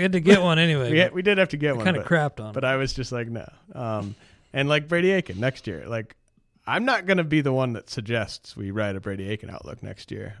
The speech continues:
Speaker 2: Uh, and the nice thing is he didn't end up being a number one overall pick, so maybe we'll be able to kinda cut ties with him, uh, a little quicker than we were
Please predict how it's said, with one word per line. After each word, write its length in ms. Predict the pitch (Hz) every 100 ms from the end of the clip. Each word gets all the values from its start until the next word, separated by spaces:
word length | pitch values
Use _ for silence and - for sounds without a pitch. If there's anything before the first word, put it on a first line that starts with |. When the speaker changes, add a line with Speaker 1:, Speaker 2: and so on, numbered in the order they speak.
| 151
Speaker 2:
Uh, 300 | 95 95 87
and 360 | 135 143 127 117 -
the 120 | 143
nice 180 | 190 -
thing 140 | 165
is 220 | 151 131 -
he 120 | 123
didn't 380 | 110 131 127 120
end 260 | 131 117
up 200 | 113 123 _ -
being 300 | 113 117 131
a 40 |
number 280 | 131 131 127
one 200 | 131 131
overall 320 | 127 131 127 123
pick, 280 | - 127
so 140 | - 101
maybe 400 | 101 107 104 - _ _ _ _ _ _
we'll 100 | 117
be 80 | 110
able 140 | 107 107
to 300 | 101 98 98 _ -
kinda 180 | - 110
cut 240 | - -
ties 260 | - 104 107
with 140 | 110
him, 440 | 104 110 104 104 - 113
uh, 160 | 101
a 60 | 90
little 200 | 107 101
quicker 300 | - 113 -
than 140 | 101 101
we 100 | 98
were 300 | 101 101